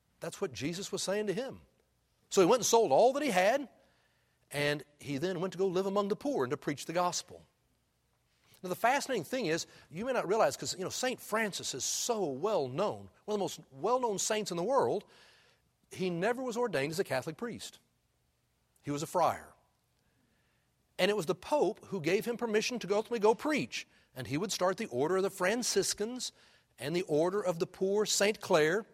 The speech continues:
an order for women. He was an amazing,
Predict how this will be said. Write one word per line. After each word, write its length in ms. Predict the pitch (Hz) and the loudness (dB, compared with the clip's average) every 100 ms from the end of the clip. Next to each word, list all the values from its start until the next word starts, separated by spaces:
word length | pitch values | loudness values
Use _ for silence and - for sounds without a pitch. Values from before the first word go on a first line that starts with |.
| _ | _
an 80 | - | -12
order 200 | 107 127 | -6 -4
for 160 | 151 220 | -4 -2
women. 420 | 185 165 202 214 - _ _ _ _ _ _ _ _ _ _ | 0 0 -2 -6 -16 _ _ _ _ _ _ _ _ _ _
He 380 | - - 208 226 | -20 -16 -10 -6
was 160 | 226 | -4
an 80 | 220 | -4
amazing, 720 | 226 220 233 220 123 120 170 | -4 -2 0 0 0 -2 -6